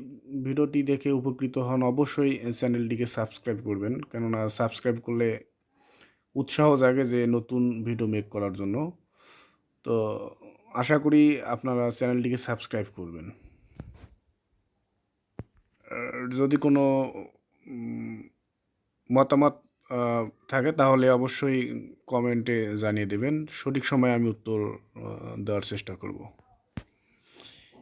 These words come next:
এরপর আমরা ম্যাথ অংশে যদি যাই, ম্যাথ অংশে পাটিগণিতে সংখ্যা, মৌলিক সংখ্যা, বাস্তব সংখ্যা থেকে অর্থাৎ, আহ,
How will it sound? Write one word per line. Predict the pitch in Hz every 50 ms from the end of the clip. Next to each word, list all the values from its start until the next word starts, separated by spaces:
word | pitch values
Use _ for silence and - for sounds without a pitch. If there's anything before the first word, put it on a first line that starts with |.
| _ _
এরপর | - 170 170 170 - 190 190 180
আমরা | 180 175 170 170 170 170
ম্যাথ | 160 156 160 160 160 160 -
অংশে | 160 160 156 - 160
যদি | 147 147 143 139
যাই, | 135 139 147 170
ম্যাথ | 175 165 156 147 143 -
অংশে | 147 151 151 151 - 156 156
পাটিগণিতে | 147 151 - 135 139 147 135 143 143 147 143 139 143 147 147 143 - - 135
সংখ্যা, | - - 147 135 135 - - 151 147 147 147 - -
মৌলিক | - 135 131 127 131 131 127 127
সংখ্যা, | - - 131 131 - 135 135 139 139 143 156 151 - _ - 170 156 - - -
বাস্তব | 127 123 131 131 - - 135 -
সংখ্যা | 147 139 123 117
থেকে | 117 120 107 110
অর্থাৎ, | 107 104 107 123 127
আহ, | 127 - _ _ _ - - - - - - - _ _ - 113 117 117 117 117 110 95 101 107